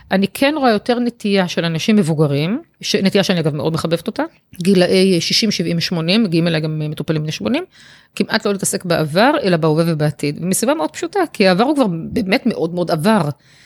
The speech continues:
אנשים בני שבעים כבר לא מדברים כל כך על הילדות שלהם, היא הייתה מאוד רחוקה. הם כן ידברו נניח, אולי במקרה הטוב, קצת על גיל ההתבגרות של הילדים, הם עוד ייגעו,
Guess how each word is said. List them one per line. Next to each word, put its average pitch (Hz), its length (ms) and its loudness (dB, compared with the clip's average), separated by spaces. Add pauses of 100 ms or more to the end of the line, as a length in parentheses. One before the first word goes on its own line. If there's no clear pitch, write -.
(380)
אנשים 180 260 0
בני 254 120 2
שבעים 240 240 2
כבר 220 140 2
לא 190 60 0
מדברים 214 280 0
כל 170 140 -4
כך 165 140 -2
על 180 60 2
הילדות 170 360 0
שלהם, 147 280 -4
היא - 20 -4
הייתה 143 180 -2
מאוד 214 320 0
רחוקה. 190 400 -2 (720)
הם 170 180 -2
כן 277 260 0
ידברו 175 380 0
נניח, 156 760 -4
אולי 202 380 4
במקרה 190 280 0
הטוב, 277 300 2
קצת - 220 -6
על 170 100 -2
גיל 196 180 0
ההתבגרות 180 520 -2
של 233 120 -2
הילדים, 151 380 -4
הם 147 60 -12
עוד 160 160 -8
ייגעו, 160 380 -6